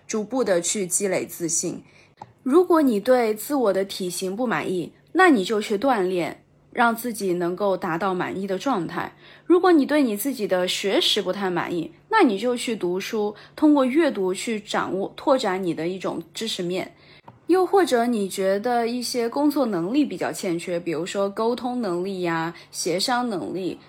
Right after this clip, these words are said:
你就可以通过日常的一些实践，让自己多走出去，多打开，在实践中去积攒这些能力。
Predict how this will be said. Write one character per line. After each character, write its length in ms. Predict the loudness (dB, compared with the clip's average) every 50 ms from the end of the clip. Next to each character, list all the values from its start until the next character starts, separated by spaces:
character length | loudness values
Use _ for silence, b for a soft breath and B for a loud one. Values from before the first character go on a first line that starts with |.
| B B B B B -10
你 160 | -6 -4 -2
就 180 | 2 2 2 2
可 160 | 2 0 0
以 100 | 0 0
通 240 | 0 0 0 0 0
过 180 | 2 2 2 2
日 180 | 2 0 -2 -2
常 220 | -2 -4 -4 -4
的 80 | -4 -4
一 80 | -6
些 220 | -4 -4 -4 -4 -4
实 340 | -4 -6 -4 -4 -6 -6
践， 340 | -4 -4 -4 -4 -4 -4 -6 B B B B B
让 220 | -2 0 0 0
自 180 | 0 -4 -4 -6
己 320 | -6 -4 -4 -2 -2 -2 -4 -8 _ _ -4
多 180 | -2 0 0
走 280 | 0 0 -2 -2 -2 -4
出 200 | -6 -6 -6 -4
去， 240 | -4 -4 -4 -4 -4
多 300 | -6 -6 -4 -2 -2 0
打 240 | 0 0 -2 -2 -8
开， 380 | -8 -6 -4 -4 -4 -6 -8 B B B B _ -20 -10
在 220 | -2 2 4 4 4
实 300 | 4 0 0 0 -2 0
践 240 | 2 2 2 2 0
中 240 | 0 -2 -2 -4
去 320 | -6 -6 -6 -4 -4 -4 -2
积 320 | -2 -4 -4 -4 -4 -6
攒 240 | -4 -4 -4 -4 -4
这 120 | -4 -4
些 200 | -4 -4 -2 -2
能 260 | -2 -4 -4 -6 -6 -4
力。 220 | -4 -4 -6